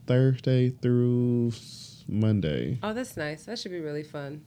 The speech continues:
Speaker 1: So it'll be, it'll be raining here when we leave, and it'll be ninety degrees there when we arrive. So
Speaker 2: Ah,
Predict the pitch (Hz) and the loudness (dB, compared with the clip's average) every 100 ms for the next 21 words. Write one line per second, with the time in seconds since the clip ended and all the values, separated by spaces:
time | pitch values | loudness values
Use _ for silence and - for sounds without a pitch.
0 | - - - - - - - - - - | -20 -20 -20 -20 -20 -20 -20 -20 -20 -4
1 | 110 104 110 120 123 117 117 110 120 - | 0 2 2 2 4 4 4 0 -8 -10
2 | - - 123 123 120 110 131 139 139 147 | -8 4 6 8 8 10 10 10 8 6
3 | 135 131 127 131 131 131 123 117 120 117 | 6 6 6 6 6 6 4 4 4 4
4 | 120 120 120 107 117 117 110 110 107 107 | 6 6 4 2 2 2 2 4 4 4
5 | 107 104 98 104 101 90 107 - 95 - | 4 4 4 4 2 0 -2 0 0 0
6 | 427 427 427 427 427 | -2 -4 -4 -4 -6